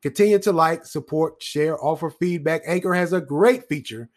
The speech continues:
where you can leave a voice response, and I would love to hear your voice. You can also make monetary contributions. Continue to follow and listen on Anchor, Spotify, Google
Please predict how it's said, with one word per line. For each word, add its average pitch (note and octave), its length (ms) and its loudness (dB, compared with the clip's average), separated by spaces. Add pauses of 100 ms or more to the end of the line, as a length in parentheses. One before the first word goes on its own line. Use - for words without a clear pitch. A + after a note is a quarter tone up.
(320)
where D#3+ 160 -2
you F#3 180 0
can G3 160 2
leave G3 160 6
a F#3+ 60 4
voice C#3+ 320 2
response, - 460 -14
and B2 100 -2
I A3+ 100 6
would A#3+ 160 2
love E3 220 2
to C#3+ 100 -4
hear C3 120 0
your B2+ 180 -2
voice. - 460 -20 (280)
You A#2+ 60 -10
can D3 80 0
also D3 340 0
make D#3+ 200 0
monetary B2+ 560 -2
contributions. F#2+ 760 -16
Continue D3 400 -8
to C#3+ 100 -2
follow F#3 320 4
and F3 140 0
listen F#3+ 260 2
on F3+ 240 2
Anchor, F#3 420 0 (300)
Spotify, F#2+ 720 0 (100)
Google D#3+ 420 0